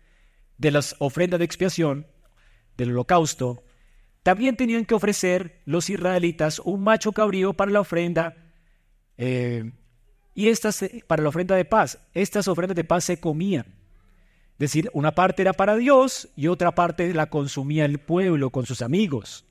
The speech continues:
allí en el patio. ¿Qué quiere decir? Que una vez reconciliados y en paz con Dios, ellos eran aceptados en la mesa de Dios. Ahora tenían comunión con Dios. ¿Notan la foto?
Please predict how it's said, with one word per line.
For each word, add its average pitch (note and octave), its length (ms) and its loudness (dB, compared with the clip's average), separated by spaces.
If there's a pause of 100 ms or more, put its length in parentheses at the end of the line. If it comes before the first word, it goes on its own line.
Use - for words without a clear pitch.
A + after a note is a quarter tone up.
allí C#3 240 0
en D#3+ 100 2
el E3 120 -2
patio. C#3+ 460 -2 (960)
¿Qué B3+ 120 0
quiere B3 180 4
decir? A#3 280 2
Que A3+ 80 2
una A3 200 4
vez G#3 120 2
reconciliados F#3+ 960 0
y F#3+ 40 2
en F3+ 100 -4
paz G#3+ 260 2
con F3+ 200 -2
Dios, D3+ 360 0
ellos E3 260 0
eran E3 200 -2
aceptados D3+ 640 -2
en C3 100 0
la A#2+ 140 -4
mesa C3+ 340 -2
de A2 80 -4
Dios. - 480 -12 (540)
Ahora A3+ 220 0
tenían G3+ 340 0
comunión F3+ 600 0
con C#3 220 0
Dios. A2 600 -6 (460)
¿Notan D3+ 280 0
la E3 80 2
foto? A#3 380 0